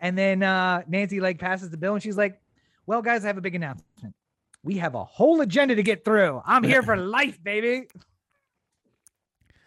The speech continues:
Speaker 2: I just, uh, like, I, I don't even understand what, like, what the, what the logic of, of having that as a story. Like, if you have a real good source and you
Speaker 1: Yeah.
Speaker 2: really trust it,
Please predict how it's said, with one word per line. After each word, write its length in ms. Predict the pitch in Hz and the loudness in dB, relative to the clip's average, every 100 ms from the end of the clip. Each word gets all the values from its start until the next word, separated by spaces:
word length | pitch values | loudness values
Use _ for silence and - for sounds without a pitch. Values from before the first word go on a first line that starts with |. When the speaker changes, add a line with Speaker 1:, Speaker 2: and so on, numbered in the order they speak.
| _ _ _ | _ _ _
Speaker 2:
I 80 | 208 | 0
just, 240 | 349 359 | 0 0
uh, 80 | 262 208 | 0 2
like, 260 | 208 - | 0 2
I, 140 | 196 202 _ | 0 -2 _
I 80 | 208 | 2
don't 160 | 320 349 | 2 0
even 200 | 294 202 | 0 2
understand 480 | 175 151 - 131 135 | 2 0 0 -2 -2
what, 80 | |
like, 120 | 113 104 | -4 -4
what 160 | 120 | -6
the, 340 | 110 110 101 110 _ _ _ _ _ _ - 135 - | -2 -2 -4 -8 _ _ _ _ _ _ -8 -8 -6
what 220 | 135 147 | -6 -4
the 80 | 139 | -2
logic 400 | 123 131 123 117 | 0 0 -2 -8
of, 180 | 113 98 _ - | -8 -12 _ -8
of 220 | 117 104 - | -6 -6 -4
having 360 | 120 123 120 | -2 -2 -2
that 180 | 110 104 - | -4 -6 -6
as 140 | 110 | -6
a 80 | 101 | -6
story. 380 | - 117 110 87 | -4 -2 -2 -2
Like, 260 | 127 120 - _ _ _ _ _ _ _ 151 | -2 -4 -6 _ _ _ _ _ _ _ -10
if 100 | 156 | 2
you 160 | 277 | 4
have 120 | 294 226 | 4 2
a 100 | 139 | 0
real 480 | 120 135 175 170 | 0 0 6 6
good 300 | 160 151 151 | 6 0 -2
source 640 | 131 127 92 73 - - - _ _ _ _ | -2 -4 -4 -8 -14 -18 -20 _ _ _ _
and 120 | - 123 | -8 -4
you 200 | 208 160 | -2 -2
Speaker 1:
Yeah. 80 | 139 | 0
Speaker 2:
really 380 | 170 220 233 220 | 2 4 2 0
trust 380 | 196 156 - | 2 0 0
it, 160 | 92 73 | -10 -14